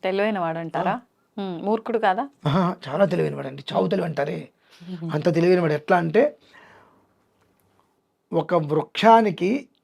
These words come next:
Speaker 2: చెట్టుకి కాయలు అనేటువంటిది పళ్ళు పైన ఇస్తుంది కదా, ఆ చెట్టుకి కొట్టేటువంటి నీళ్లు పైన కొట్టకుండా కింద ఎందుకు కొడుతున్నారని అడిగేవాడు ఉంటారు చూసారండి.
Speaker 1: హ్మ్.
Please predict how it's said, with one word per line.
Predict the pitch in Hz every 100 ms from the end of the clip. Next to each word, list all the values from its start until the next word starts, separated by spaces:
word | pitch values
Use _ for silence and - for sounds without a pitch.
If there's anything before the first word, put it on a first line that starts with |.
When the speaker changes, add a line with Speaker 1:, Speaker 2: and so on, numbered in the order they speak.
| -
Speaker 2:
చెట్టుకి | 170 - 240 262
కాయలు | 190 165 175 214 220
అనేటువంటిది | 214 208 180 202 196 185
పళ్ళు | - 175 208 220
పైన | 160 190 208
ఇస్తుంది | 208 202 185 156
కదా, | 160 214 262 - - -
ఆ | 185 185 170 - - -
చెట్టుకి | 180 - 233
కొట్టేటువంటి | 240 208 220 226 202
నీళ్లు | 202 226
పైన | 226 190 220 233
కొట్టకుండా | 226 220 226
కింద | 220 214 226
ఎందుకు | 226 220 220
కొడుతున్నారని | 202 196 202 196
అడిగేవాడు | 185 196 180
ఉంటారు | 180
చూసారండి. | 170 156 175 170 220
Speaker 1:
హ్మ్. | 202 202